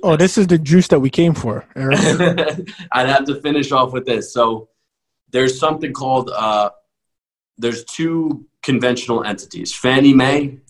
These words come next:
Speaker 2: and Freddie
Speaker 1: Freddie
Speaker 2: Mac.
Speaker 1: Mac, yep.
Speaker 2: Okay. You may have heard of Sony Mae, and if you have heard of them,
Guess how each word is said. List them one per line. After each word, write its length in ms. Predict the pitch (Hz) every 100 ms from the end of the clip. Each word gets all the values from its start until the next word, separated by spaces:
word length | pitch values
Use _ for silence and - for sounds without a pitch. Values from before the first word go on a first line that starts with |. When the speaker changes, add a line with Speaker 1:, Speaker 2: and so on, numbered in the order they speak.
| -
Speaker 2:
and 120 | 101
Freddie 300 | - 104 95
Speaker 1:
Freddie 220 | 92 120
Speaker 2:
Mac. 300 | 117 113 -
Speaker 1:
Mac, 100 | -
yep. 220 | 117 131 - _ _ _ -
Speaker 2:
Okay. 420 | - 104 101 95 95 - - - _ -
You 120 | 107
may 160 | 123 127
have 100 | 123
heard 180 | 127 120
of 60 |
Sony 420 | 98 143 131 123
Mae, 300 | 101 87 80 -
and 260 | 98 98 98
if 180 | 98
you 80 | 110
have 240 | 113 127 123
heard 240 | 123 117
of 60 | 117
them, 360 | 117 113 107